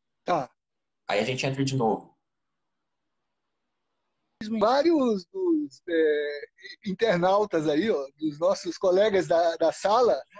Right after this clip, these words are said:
Speaker 1: ó o Lauro aí, ó. O Lauro, eu conversei com ele, ó. <laughs>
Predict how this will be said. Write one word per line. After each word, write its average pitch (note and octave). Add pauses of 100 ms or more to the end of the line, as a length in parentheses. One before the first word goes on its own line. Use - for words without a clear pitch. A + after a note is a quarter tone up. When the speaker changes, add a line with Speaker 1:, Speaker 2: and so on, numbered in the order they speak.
(100)
Speaker 1:
ó A#3+
o -
Lauro A3
aí, D#3+
ó. D#3+
O -
Lauro, A#3+
eu C4+
conversei A#3+
com F#3+
ele, A3
ó. - (720)
<laughs> -